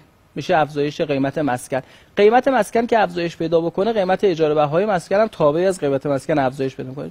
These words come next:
دولت چی کار کرد؟ در طول این حدود سه سال، می‌دونید سه سال هم نشده، حدود هزار روز ریاست جمهوری آقای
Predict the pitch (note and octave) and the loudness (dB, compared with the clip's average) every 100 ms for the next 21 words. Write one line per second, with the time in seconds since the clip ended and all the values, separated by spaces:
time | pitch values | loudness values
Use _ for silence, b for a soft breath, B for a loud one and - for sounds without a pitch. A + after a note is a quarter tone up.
0 | - G3 G#3+ B3 B3 F#3+ F3+ D#3+ - D#3+ | 4 6 8 6 4 -2 -2 -2 0 -4
1 | E3+ F3+ F3 - G#3 E3+ D3 C#3 b b | 0 0 0 -2 -2 0 0 -2 b b
2 | _ - G#3 A3 D3+ - C#3 - C3 D#3+ | _ -2 0 0 -2 -2 -4 0 0 0
3 | F3+ D3+ C3+ - D3 E3+ F3+ F#3 F#3 - | -2 -2 -2 -2 -2 2 2 2 -2 -4
4 | B2 A#2+ C3+ D#3+ C#3+ C3+ C3+ C#3+ C#3 C#3 | -6 -4 -2 0 0 0 0 0 -6 -6
5 | C3 C#3 C#3+ C#3+ F#3 C3+ C3 C3 | -6 -4 -4 -2 0 0 -2 -4